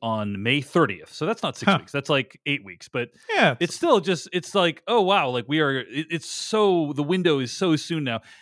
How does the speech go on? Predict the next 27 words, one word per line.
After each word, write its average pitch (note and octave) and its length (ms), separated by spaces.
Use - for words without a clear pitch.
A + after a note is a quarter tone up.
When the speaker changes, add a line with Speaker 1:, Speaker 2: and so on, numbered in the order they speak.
Speaker 1:
And, D3+ 400
you G3+ 100
know, F3+ 100
compared F3 420
to, F3 80
like, C3+ 240
a, B2 160
a B2 120
huge D3+ 300
movie C3+ 220
like, A2 300
uh, G#2 160
Top - 220
Gun: A#2 120
Maverick, B2+ 460
where G#2 240
it G#2 140
took, - 180
like, B2+ 140
Speaker 2:
Mm-hmm. B2 220
Speaker 1:
six - 300
months B2+ 520
before A2+ 300
it G#2 80
was G#2 140
out G#2 260
on, F#2+ 400